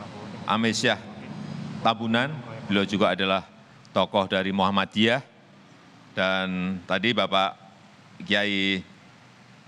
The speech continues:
Muhammad Isamuddin adalah dari Nahdlatul Ulama. Kemudian juga dari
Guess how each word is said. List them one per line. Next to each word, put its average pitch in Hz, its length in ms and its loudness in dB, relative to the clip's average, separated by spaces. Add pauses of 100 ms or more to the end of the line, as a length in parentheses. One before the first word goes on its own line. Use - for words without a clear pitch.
(180)
Muhammad 107 320 2
Isamuddin 117 720 0 (400)
adalah 95 320 2 (560)
dari 98 320 2
Nahdlatul 110 540 2
Ulama. 113 580 2 (2000)
Kemudian 135 480 4
juga 147 640 0 (1120)
dari 135 960 2